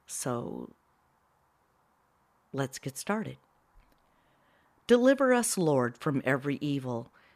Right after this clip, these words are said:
and graciously grant us peace in our day. In your mercy, keep us free from sin and protect us from all anxiety as we wait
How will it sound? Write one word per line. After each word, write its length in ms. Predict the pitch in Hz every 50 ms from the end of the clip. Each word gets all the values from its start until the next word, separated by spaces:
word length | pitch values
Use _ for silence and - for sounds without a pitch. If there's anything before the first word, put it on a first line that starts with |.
| _ -
and 160 | 170 180 170
graciously 880 | - 180 170 185 196 214 202 - - 190 - - - - 139 135 131 131 -
grant 440 | - 151 156 160 170 175 180 - - -
us 280 | 151 147 135 - - - -
peace 400 | - - 202 202 208 - - -
in 140 | 190 165
our 180 | 170 165 156 156
day. 560 | 147 135 - 143 131 127 123 120 123 131 - _ _ _ _ _ _ - - - - - _ _ _ -
In 240 | 220 226 226 226
your 260 | 233 233 214 208 208 180
mercy, 760 | 175 190 196 202 196 185 - - - 139 101 104 - - _ _ _ _ _ _ _ _ _ _ _
keep 260 | - - 160 - -
us 160 | 120 113 - -
free 300 | - - 151 151 151 147
from 300 | - - 156 139 147 139
sin 600 | - - - - 151 156 151 156 160 180 220 - -
and 120 | 180 -
protect 640 | - - 190 - - - - 208 202 - _ - -
us 300 | 123 123 131 - - - - - - _ _
from 260 | - - 160 151 151 -
all 280 | 165 151 156 151 156 -
anxiety 840 | - 156 147 147 139 135 - 147 131 131 131 - - - - - - _ _ _ - - - - _ -
as 260 | - 196 190 - -
we 220 | 165 190 196 196 208
wait 540 | 185 156 151 147 170 170 147 117 - -